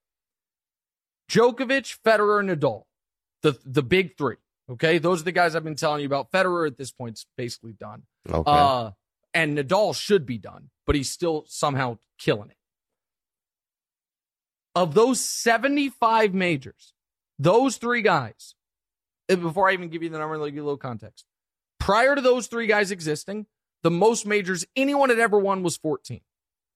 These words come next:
Speaker 1: From oh four to right now, there have been seventy-five majors played.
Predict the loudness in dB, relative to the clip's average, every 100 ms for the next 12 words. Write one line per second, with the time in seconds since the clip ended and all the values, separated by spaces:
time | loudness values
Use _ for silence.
0 | _ _ _ _ _ _ _ _ _ _
1 | _ _ _ _ 0 0 4 4 4 2
2 | 2 4 4 2 0 0 -2 -2 -4 -8
3 | -4 -4 -4 -6 -6 -8 -10 -14 -12 -12